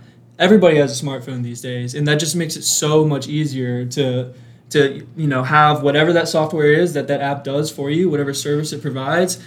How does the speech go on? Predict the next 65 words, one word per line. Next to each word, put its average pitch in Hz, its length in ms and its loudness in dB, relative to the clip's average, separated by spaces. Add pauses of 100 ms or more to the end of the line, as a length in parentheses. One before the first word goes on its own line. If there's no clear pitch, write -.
(140)
It 147 80 -6
makes 147 200 -2
it 127 60 -8
so 156 220 2
easy 147 360 -2
to 127 80 -6
be 139 140 -2
able 139 200 -2
to 131 220 -4
have 147 260 -2
that. 135 240 -2
You 143 80 -4
know, 139 120 -2
you 147 140 -2
always 165 200 0
have 175 120 -2
your 165 80 -12
phone 170 140 -6
in 160 60 -2
your 131 100 -6
pocket, 123 360 -8 (360)
so 147 160 -2
I 156 80 2
can 190 140 2
use 156 140 0
Venmo 156 340 2
whenever 147 280 0
I 151 60 4
want. 139 300 -2
You 147 60 -4
know, 147 280 0
uh, 147 260 -4
I 147 80 0
don't 156 120 0
have 147 100 0
to 139 60 -8
be 139 120 -4
at 135 60 -6
home 165 380 0
on 143 80 -2
my 135 100 -8
computer. 175 600 2
I 139 120 -2
don't 139 200 -4
have 143 240 -2
to, 135 260 -4 (360)
I 151 60 -8
don't 156 80 0
have, 160 120 -2
I - 20 -10
don't 160 160 0
need 160 140 0
anything. 160 360 0
I 139 60 -8
just 143 180 -6
need 156 100 -2
my 143 80 -4
smartphone. 135 580 -4 (280)
And 147 80 -10
as 143 80 -2
long 151 140 0
as 151 100 -2
I 156 60 0
have 139 140 0
signal 190 480 0